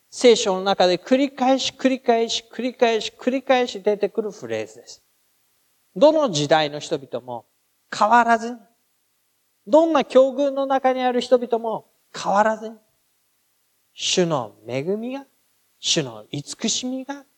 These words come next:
と歌ったんですね。もう少し見てみましょうね。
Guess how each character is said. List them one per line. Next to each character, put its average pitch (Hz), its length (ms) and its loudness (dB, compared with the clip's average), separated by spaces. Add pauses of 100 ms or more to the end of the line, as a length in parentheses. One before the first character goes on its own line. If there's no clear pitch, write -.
(600)
と 285 300 -4 (320)
歌 131 220 -6
っ 117 80 -12 (160)
た - 80 -18
ん - 20 -20
で - 80 -20 (180)
す - 140 -20
ね。 202 140 -14 (760)
も 262 120 -2
う 277 40 -4
少 269 140 -4
し - 120 -4
見 160 160 -2
て - 100 -10
み 107 100 -18
ま - 100 -20
し - 120 -14
ょ - 20 -20 (120)
う - 40 -20
ね。 190 200 -10